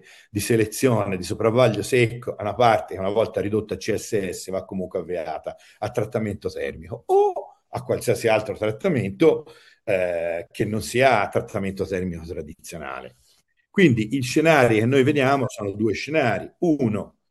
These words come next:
portiamo tutto fuori, full export. Il secondo è, eh, proponiamo un, eh, un revamping dell'impianto di Montale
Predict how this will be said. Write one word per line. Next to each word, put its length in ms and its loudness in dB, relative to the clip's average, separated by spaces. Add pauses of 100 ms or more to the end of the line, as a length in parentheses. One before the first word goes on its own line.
(160)
portiamo 440 0
tutto 260 -2
fuori, 500 0
full 280 -8
export. 600 -6
Il 120 -8
secondo 580 -2
è, 220 -4 (460)
eh, 380 -4
proponiamo 800 0
un, 200 0
eh, 600 -12 (720)
un 120 -8
revamping 600 -2
dell'impianto 560 -6
di 100 -6
Montale 800 -6